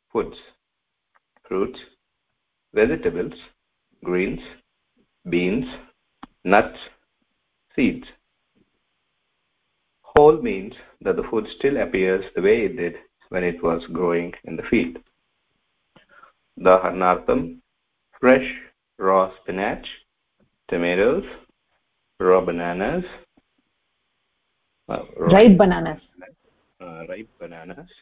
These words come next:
Speaker 1: grapes, mango, papaya, lentils, and other beans.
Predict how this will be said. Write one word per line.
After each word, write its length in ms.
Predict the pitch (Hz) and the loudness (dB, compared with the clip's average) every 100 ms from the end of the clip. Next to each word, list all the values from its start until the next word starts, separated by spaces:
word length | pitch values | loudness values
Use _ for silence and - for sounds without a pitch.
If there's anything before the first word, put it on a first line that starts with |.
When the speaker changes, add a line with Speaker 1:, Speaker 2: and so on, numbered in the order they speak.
| _ _ _ _ _ _ _ _ _ - | _ _ _ _ _ _ _ _ _ -8
Speaker 1:
grapes, 380 | 95 104 - - - _ _ _ _ _ _ _ _ _ _ _ _ | -2 -2 -4 -16 -20 _ _ _ _ _ _ _ _ _ _ _ _
mango, 580 | 90 87 90 104 139 180 - _ _ _ _ _ _ _ _ _ | -8 -6 -4 -6 -6 -10 -20 _ _ _ _ _ _ _ _ _
papaya, 600 | 85 - 87 87 101 190 185 - _ - _ _ _ _ _ _ _ _ _ _ _ | -12 -2 0 0 -2 -6 -10 -20 _ -18 _ _ _ _ _ _ _ _ _ _ _
lentils, 540 | 95 95 123 123 95 120 - - _ - | -4 -2 -2 0 -2 -2 -12 -20 _ -6
and 280 | 90 95 92 | -2 -2 4
other 260 | 92 101 | 4 4
beans. 440 | 113 190 123 76 | 0 0 -2 -6